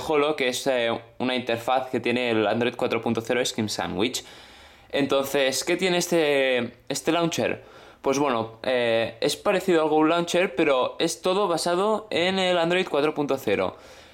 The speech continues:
Entonces, ahora le he quitado los efectos para que vaya más rápido, pero como veis, el, el, todo lo que es el app drawer es exactamente lo mismo. Normalmente viene con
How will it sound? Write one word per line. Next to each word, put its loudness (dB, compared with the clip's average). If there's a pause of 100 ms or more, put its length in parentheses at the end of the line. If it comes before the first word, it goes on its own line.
Entonces, 0
ahora 2
le 4
he -4
quitado 0
los 0
efectos -2
para -2
que 0
vaya 0
más 0
rápido, 2
pero 0
como 0
veis, 0
el, 2 (920)
el, 4
todo 2
lo 2
que -2
es -2
el 2
app -2
drawer 2
es -4
exactamente -2
lo 0
mismo. 0
Normalmente 0
viene 0
con 0